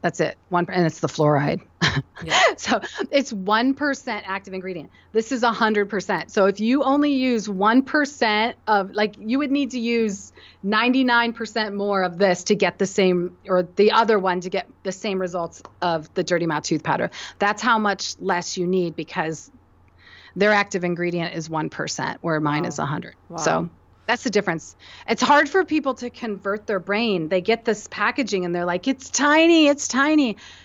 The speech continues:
Speaker 1: I'm like, "Yeah, but I don't have any fillers."
Speaker 2: You don't need anything. You don't, you
Speaker 1: You
Speaker 2: don't
Speaker 1: don't
Speaker 2: need that much of it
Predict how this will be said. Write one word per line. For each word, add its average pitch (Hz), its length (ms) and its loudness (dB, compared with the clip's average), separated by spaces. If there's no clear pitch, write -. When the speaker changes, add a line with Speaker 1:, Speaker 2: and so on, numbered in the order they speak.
Speaker 1:
I'm 185 120 -10
like, 202 160 -12
"Yeah, 220 180 -6
but 214 140 -2
I 180 100 -2
don't 190 180 -2
have 196 200 0
any 185 180 4
fillers." 202 460 2
Speaker 2:
You 208 60 -2
don't 208 200 -4
need 233 320 -6
anything. 143 520 -8
You 156 60 -8
don't, 180 180 -6
you 170 60 -10
Speaker 1:
You 185 40 -8
Speaker 2:
don't 214 140 -2
Speaker 1:
don't - 100 -4
Speaker 2:
need 196 380 -6
that 170 160 -2
much 190 240 -6
of 151 100 -12
it 123 160 -12